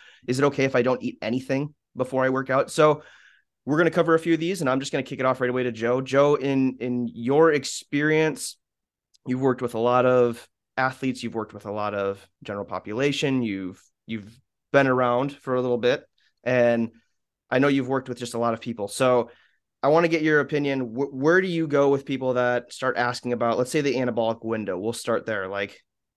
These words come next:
do I have to eat fifteen, twenty minutes? Do I only need protein? Do I need protein in a carb? Like, or can I wait two, three, four hours? Like, what would you say to something like that?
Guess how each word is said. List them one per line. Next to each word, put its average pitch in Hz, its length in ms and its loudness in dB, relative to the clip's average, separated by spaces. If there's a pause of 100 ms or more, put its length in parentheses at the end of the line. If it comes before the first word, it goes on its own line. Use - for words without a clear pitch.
(260)
do 131 120 4
I 131 40 8
have 135 280 2
to - 120 -18
eat 127 240 -6
fifteen, 120 360 -4
twenty 107 260 -6
minutes? 185 480 2 (120)
Do 117 100 -2
I 107 160 -4
only 175 260 4
need 185 220 2
protein? 175 680 0 (120)
Do 127 60 -2
I 123 40 2
need 120 140 -2
protein 123 320 -4
in 110 80 -4
a 90 40 -10
carb? 147 500 4 (340)
Like, 113 340 -6
or 127 120 0
can 131 140 -4
I 113 100 2
wait 139 420 0 (180)
two, 143 160 2
three, 139 180 -2
four 120 200 0
hours? 95 440 -2
Like, 110 160 -8
what 151 120 4
would 151 160 2
you 135 80 0
say 123 160 -2
to 107 80 -6
something 104 240 -10
like 101 140 -12
that? - 180 -12